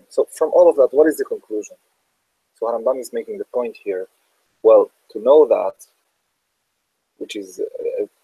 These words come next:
pretty, it's a pretty ambitious project, you'd need to know all of these books that were composed only in a few generations, really, since the Yehuda HaNassi until Rav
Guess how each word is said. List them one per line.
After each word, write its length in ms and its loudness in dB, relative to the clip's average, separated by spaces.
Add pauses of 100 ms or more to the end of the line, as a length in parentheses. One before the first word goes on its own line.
(180)
pretty, 480 -8 (640)
it's 120 -20
a 40 -14
pretty 300 -2
ambitious 480 -6 (140)
project, 420 2 (400)
you'd 260 0
need 220 -8 (100)
to 100 -16
know 360 0 (1000)
all 140 4
of 120 -4
these 180 -10
books 460 -10 (520)
that 140 -6
were 120 2
composed 760 -4 (1700)
only 160 2
in 80 0
a 20 -8
few 180 -6
generations, 680 0
really, 260 -6
since 260 -16
the 60 -6
Yehuda 360 -2
HaNassi 520 -6
until 340 -2
Rav 140 2